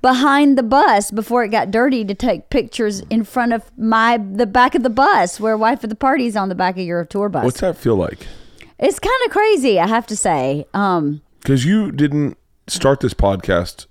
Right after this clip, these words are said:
Speaker 2: for anything other than personal reasons of, like, "I wanna change myself. I wanna ma-, I wanna better myself. I wanna document it." Um, you didn't, you didn't, I don't think your intention for this podcast was ever, like,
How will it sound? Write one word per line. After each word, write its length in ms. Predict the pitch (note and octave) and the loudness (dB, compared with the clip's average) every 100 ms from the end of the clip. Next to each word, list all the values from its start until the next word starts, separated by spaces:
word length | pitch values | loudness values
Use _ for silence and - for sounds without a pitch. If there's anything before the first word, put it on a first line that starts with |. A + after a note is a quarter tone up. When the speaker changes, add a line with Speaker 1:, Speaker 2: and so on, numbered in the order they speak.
| _ _ _ _ _ | _ _ _ _ _
Speaker 2:
for 160 | A#2+ E2 | -2 2
anything 340 | A2 G#2+ G#2 | 2 0 2
other 220 | G2+ G2 | 2 2
than 400 | F#2 F#2 F2+ E2+ _ _ _ _ - | 0 -2 -4 -6 _ _ _ _ -4
personal 380 | A#2 A2 A2 G2+ | -2 0 0 0
reasons 520 | F#2 E2+ - - - | 0 -2 -6 -12 -10
of, 140 | - F#2 | -6 -2
like, 220 | F#2 F2+ - | -2 -4 0
"I 140 | A2 | 2
wanna 240 | A2 G#2+ G2 | 4 2 0
change 340 | - F#2+ F2 | -2 -4 -4
myself. 500 | F2 E2+ C3+ B2+ - - | -8 -2 0 0 -2 -2
I 40 | |
wanna 180 | G#2+ G#2 | 0 0
ma-, 80 | G2+ | -2
I 80 | - | 0
wanna 160 | A2+ G#2 | 0 0
better 180 | F#2+ F#2 | 0 -2
myself. 560 | F#2 - C3+ C3 - - - - - | -4 -2 0 0 -4 -20 -20 -10 -2
I 60 | |
wanna 160 | B2+ C3 | 0 2
document 540 | A2 G#2+ - G2+ G2 | 2 0 0 -2 -2
it." 260 | G2 - _ _ _ - | -2 -6 _ _ _ -4
Um, 460 | G2+ G2+ F#2+ F#2 - | 0 2 0 -2 0
you 140 | C3 | 2
didn't, 260 | C#3+ C3 A2+ _ - - | 2 0 -4 _ -16 -4
you 140 | C3+ | 0
didn't, 500 | B2+ C#3+ C3+ C3+ - - | 2 2 2 -2 -2 0
I 60 | |
don't 140 | C3+ C3 | 0 2
think 320 | C3+ A2 - | -2 -4 -2
your 160 | A#2 A#2 | 0 2
intention 480 | G#2 A#2+ A2 G#2+ | 0 -2 -2 -2
for 100 | F#2 | 0
this 120 | F#2+ F2+ | -2 0
podcast 420 | F#2+ F#2+ F#2+ F2+ | 0 0 -2 -2
was 140 | F2+ | 0
ever, 260 | G2+ G2+ F#2+ | 0 2 0
like, 300 | F2+ D2 | 0 -4